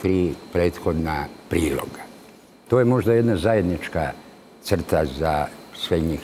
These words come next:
tri. Ali ovo što je malo pre pomenuo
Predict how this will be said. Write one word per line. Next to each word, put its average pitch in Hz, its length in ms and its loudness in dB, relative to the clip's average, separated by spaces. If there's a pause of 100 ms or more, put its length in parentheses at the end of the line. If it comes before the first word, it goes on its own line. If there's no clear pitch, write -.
tri. 62 140 -6 (1600)
Ali 139 260 4
ovo 196 340 6
što 143 600 4
je 120 180 4
malo 151 260 4
pre 147 200 2
pomenuo 113 840 2